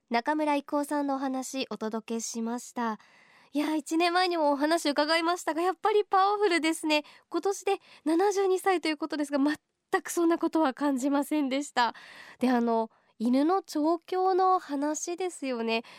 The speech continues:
私たちもペットとして飼ってる、ね、それこそ犬というか、ワンちゃんという存在、あの、もちろんしつけしますが、全く別のものですよね。やっぱり、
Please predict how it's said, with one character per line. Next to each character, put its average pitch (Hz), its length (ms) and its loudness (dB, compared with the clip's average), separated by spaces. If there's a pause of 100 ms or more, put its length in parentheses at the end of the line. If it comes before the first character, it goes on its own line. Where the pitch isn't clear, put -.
(120)
私 359 260 -2
た 453 100 -4
ち 381 120 -6
も 285 80 -2
ペ 339 120 -4
ッ 339 80 -4
ト 330 120 -8
と 262 120 -2
し 254 60 -6
て 226 120 -4
飼 262 140 -6
っ 247 40 -4
て - 180 -4
る、 208 200 0 (280)
ね、 262 300 0 (120)
そ - 140 -4
れ 285 80 -2
こ 370 100 -2
そ 370 100 -2
犬 233 260 -2
と 339 160 0
い 285 60 2
う - 40 -2
か、 214 240 0 (220)
ワ 254 180 2
ン 294 100 2
ち - 100 -4
ゃ 294 80 2
ん 240 60 -2
と - 80 -2
い 220 40 2
う 214 40 2
存 214 320 0
在、 220 320 -2 (220)
あ 226 160 -2
の、 202 340 -2
も 208 140 -4
ち 254 120 -4
ろ 220 80 0
ん - 20 -6
し - 100 -10
つ - 160 -6
け 302 160 -2
し 311 140 -2
ま 330 140 4
す 285 120 -6
が、 233 140 2 (200)
全 254 120 0 (180)
く 403 120 -2
別 311 220 -2
の 339 120 2
も 359 120 2
の 370 140 2
で 330 140 -2
す - 180 -8
よ 208 120 -4
ね。 226 240 -2 (260)
や 247 80 0
っ - 20 -6
ぱ 285 140 0
り、 240 160 -4